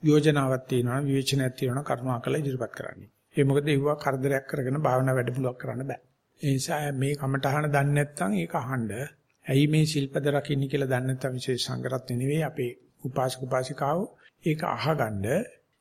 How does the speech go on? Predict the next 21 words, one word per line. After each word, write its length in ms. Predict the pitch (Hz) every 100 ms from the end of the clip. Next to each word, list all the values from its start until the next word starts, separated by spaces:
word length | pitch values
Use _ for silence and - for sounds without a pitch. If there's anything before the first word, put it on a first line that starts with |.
| -
ඇයි 200 | 151 170
මේ 260 | 165 170 151 156 - - _ _ _
වැඩමුළුවට 520 | 143 147 160 160 156 156
මේ 140 | 147
නීති 280 | 135 170 175
පද්ධතියක් 480 | 170 151 147 151 143
දාලා 260 | 139 139 135
තින්නේ? 260 | 143 151
ඇයි 140 | 139 147
මේ 180 | 147 135
වෙලාවටම 640 | 135 143 160 160 165 156
වාඩි 280 | 147 135 135
වෙන්නේ? 240 | 135 151
ඇයි 140 | 139 139
මේ 160 | 139
වෙලාවටම 460 | 123 139 151 160 156
දාන 260 | 147 139 139
ගන්නේ? 340 | 135 139 147
ඇයි 140 | 139 139
මේ 160 | 143
වෙලාවටම 580 | 131 135 139 151 139 151